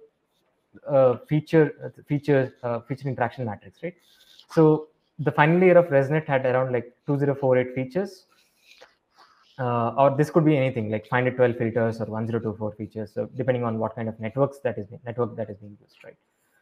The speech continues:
So the feature interaction matrix would be, like, two zero four eight cross two zero four eight. So that is the input to the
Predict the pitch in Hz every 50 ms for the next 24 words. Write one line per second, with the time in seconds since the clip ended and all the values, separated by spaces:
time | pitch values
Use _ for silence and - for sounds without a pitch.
0 | _ _ _ _ _ _ - - 190 180 180 160 170 170 175 180 175 180 - -
1 | 214 208 196 185 185 175 175 175 - 196 180 160 143 - - 185 180 180 - -
2 | 156 147 131 123 143 156 160 160 147 143 135 131 127 - - - _ _ _ -
3 | 165 156 151 156 156 156 156 - 147 139 135 139 139 - 120 117 113 - - 131
4 | 123 131 131 127 - - 120 117 123 165 214 - - _ _ _ _ _ _ _
5 | _ _ _ _ _ _ _ - - - 151 151 151 147 151 151 151 127 139 135
6 | 139 175 165 170 175 151 143 143 139 151 151 - 160 143 143 139 131 123 120 117
7 | - -